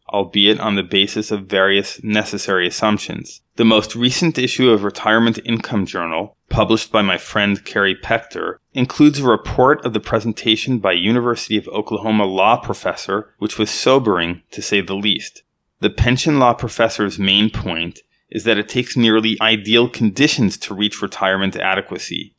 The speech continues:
Now, before you get too alarmed, note that Foreman was speaking at the Society of Actuaries Living to one hundred Symposium last week in Orlando.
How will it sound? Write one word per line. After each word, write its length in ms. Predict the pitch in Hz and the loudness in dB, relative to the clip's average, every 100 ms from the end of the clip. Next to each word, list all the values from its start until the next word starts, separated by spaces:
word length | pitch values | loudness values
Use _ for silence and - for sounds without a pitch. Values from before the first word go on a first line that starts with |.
| - | -2
Now, 140 | 104 | 0
before 300 | 104 - 143 | 0 2 4
you 120 | 143 | 4
get 300 | 131 131 123 | 4 2 2
too 240 | - 156 156 | 2 6 8
alarmed, 560 | 101 85 87 92 - _ _ | 6 -2 -6 -6 -8 _ _
note 300 | 117 120 139 | 4 6 6
that 160 | 139 113 | 4 2
Foreman 460 | - 127 127 135 | 2 4 6 6
was 120 | 123 107 | 4 0
speaking 520 | - 110 - 117 98 | -4 -6 -2 -2 -2
at 80 | 104 | -4
the 100 | 107 | -6
Society 560 | 104 - 107 101 110 | -8 -2 0 2 2
of 100 | 107 | 0
Actuaries 800 | 101 95 98 - 107 98 98 92 | 0 -4 -4 -2 0 2 0 -4
Living 460 | 98 95 98 113 110 | -6 -2 2 2 0
to 160 | - | -2
one 240 | 101 95 101 | -4 0 0
hundred 400 | 101 101 92 80 | 0 -2 -2 -6
Symposium 720 | - 87 92 90 90 92 92 | -8 -6 -4 -4 -2 -2 0
last 380 | 87 95 - - | 0 0 -2 -6
week 200 | 98 95 | -6 -4
in 120 | 90 | -2
Orlando. 720 | 95 90 90 92 87 78 - | -2 0 0 0 -2 -6 -10